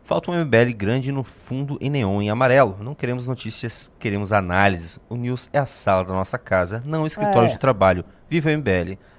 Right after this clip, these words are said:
Speaker 1: É, Renan?
Speaker 2: É verdade. O pessoal não quer notícias, o pessoal quer análises. Realmente falta um M B L News aqui. Puf. E com certeza isso será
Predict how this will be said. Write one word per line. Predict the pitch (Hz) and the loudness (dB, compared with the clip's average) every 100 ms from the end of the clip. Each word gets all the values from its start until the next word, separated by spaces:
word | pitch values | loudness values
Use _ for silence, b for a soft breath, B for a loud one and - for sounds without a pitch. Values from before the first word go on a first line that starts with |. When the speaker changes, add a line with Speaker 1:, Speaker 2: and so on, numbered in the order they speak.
| - | 2
Speaker 1:
É, | - | 6
Renan? | 196 131 95 - | 6 6 2 -2
Speaker 2:
É | 190 | -6
verdade. | 196 175 139 131 123 - | -4 -6 -6 -8 -12 -14
O | - | -6
pessoal | 190 - | -4 0
não | 202 | -2
quer | 175 | 0
notícias, | 156 123 - | -2 -4 -8
o | |
pessoal | 143 | -10
quer | 147 | -6
análises. | 139 - b | -8 -10 b
Realmente | - 196 180 | 0 0 0
falta | - 170 180 | 0 -2 0
um | 175 | 0
M | 160 156 | 2 2
B | 151 | 2
L | 147 | 0
News | 156 147 | 0 -4
aqui. | 147 - | -4 -8
Puf. | 120 - - _ _ b b b | -12 -14 -20 _ _ b b b
E | 208 | -10
com | 190 | -6
certeza | 185 190 147 139 160 | -6 -6 -4 -4 -6
isso | 131 | -8
será | - 139 139 | -10 -8 -8